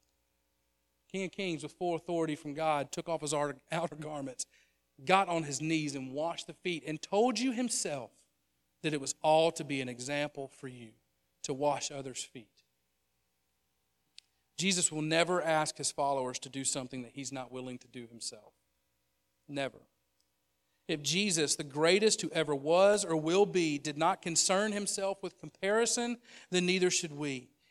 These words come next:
If Jesus served, then so should we. If Jesus humbled himself, so should we. If Jesus, his entire life, was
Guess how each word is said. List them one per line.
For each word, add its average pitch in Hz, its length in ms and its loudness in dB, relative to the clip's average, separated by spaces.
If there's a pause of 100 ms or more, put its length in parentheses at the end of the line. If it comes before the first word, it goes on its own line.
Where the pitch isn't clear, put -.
If 165 100 -2
Jesus 185 400 0
served, 233 680 2
then 170 140 0
so 196 280 4
should 165 260 0
we. 139 300 -6 (260)
If 160 120 -2
Jesus 175 300 2
humbled 233 420 0
himself, 220 560 -2 (240)
so 196 260 2
should 180 260 0
we. 143 360 -6 (380)
If 175 120 2
Jesus, 220 380 4
his 202 180 4
entire 233 500 8
life, 220 360 6
was 175 120 -2